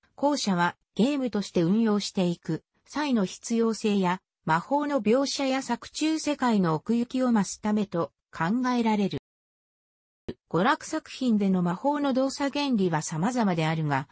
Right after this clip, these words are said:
作中では以下のような動作原理がよく用いられている。フィクションの世界において、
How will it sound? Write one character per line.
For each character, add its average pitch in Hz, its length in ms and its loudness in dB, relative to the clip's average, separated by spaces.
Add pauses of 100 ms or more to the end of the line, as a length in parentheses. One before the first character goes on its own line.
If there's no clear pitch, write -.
(160)
作 - 340 -6
中 269 240 -2
で 247 140 0
は 170 200 0 (260)
以 240 100 -2
下 311 160 -2
の 247 120 0
よ 240 160 2
う 226 40 4
な 180 140 2
動 175 220 0
作 247 300 -2
原 277 140 0
理 208 140 2
が 175 120 0
よ 208 140 2
く - 140 -4
用 139 160 -2 (180)
い 247 80 -2
ら 247 120 0
れ 226 120 -4
て 175 120 -2
い 143 140 0
る。 143 80 -4 (460)
フ - 320 -6
ィ 294 80 -4
ク - 80 -12
シ - 140 -2
ョ 277 60 4
ン 240 100 4
の 202 80 2
世 294 180 -4
界 269 280 2
に 185 140 4
お 165 120 2
い 165 60 -4
て、 160 300 -2